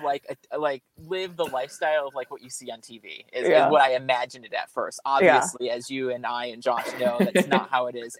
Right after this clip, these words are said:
Speaker 1: at all. Um, but it was good to kinda strive for something and, and kinda have a goal. Um, so that's kind of where it, the magic all started. Um, and it's history from there, I guess, for me.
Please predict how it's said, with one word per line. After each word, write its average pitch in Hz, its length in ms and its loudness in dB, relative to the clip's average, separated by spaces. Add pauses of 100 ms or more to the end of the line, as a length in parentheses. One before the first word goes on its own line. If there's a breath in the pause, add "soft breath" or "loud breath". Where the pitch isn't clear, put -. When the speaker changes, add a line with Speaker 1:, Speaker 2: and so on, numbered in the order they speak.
Speaker 1:
at 110 180 -6
all. 117 360 -2 (560 soft breath)
Um, 120 440 2
but 143 120 -4
it 131 60 -4
was 139 140 -10
good 165 200 -4
to 143 100 -6
kinda 135 220 -10
strive 113 360 -4
for 117 100 -10
something 113 360 -12
and, 101 140 -16
and 120 120 -10
kinda 107 180 -2
have 113 140 2
a - 40 -4
goal. - 300 0 (400 soft breath)
Um, 117 240 4
so - 120 -4
that's 135 160 4
kind 135 160 0
of 117 60 -2
where 117 140 2
it, 110 60 -4 (180)
the 117 120 -8
magic 104 320 -6
all 107 120 0
started. 110 440 -4 (340 soft breath)
Um, 113 520 -4 (140)
and 113 260 -8
it's - 240 -12
history 117 380 -6
from 107 160 -12
there, 131 240 -2 (100)
I 113 80 -8
guess, 127 260 -2
for 117 140 -6
me. 131 200 -6